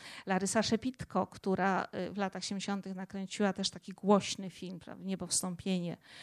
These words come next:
prawda, którym też zdobyła szturmem festiwale zachodnie, zginęła w wypadku samochodowym.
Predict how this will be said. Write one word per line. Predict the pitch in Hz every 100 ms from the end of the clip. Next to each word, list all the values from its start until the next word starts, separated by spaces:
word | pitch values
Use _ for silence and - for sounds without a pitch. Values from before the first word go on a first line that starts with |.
| - -
prawda, | 165 196 202
którym | - - 180 185
też | 180
zdobyła | - - 175 185
szturmem | 175 - - 190 185 185
festiwale | 170 175 - 185 190 185
zachodnie, | 180 185 185 208
zginęła | 190 185 208 208 202
w |
wypadku | 208 - 220 - 180
samochodowym. | 185 180 185 180 190 - - -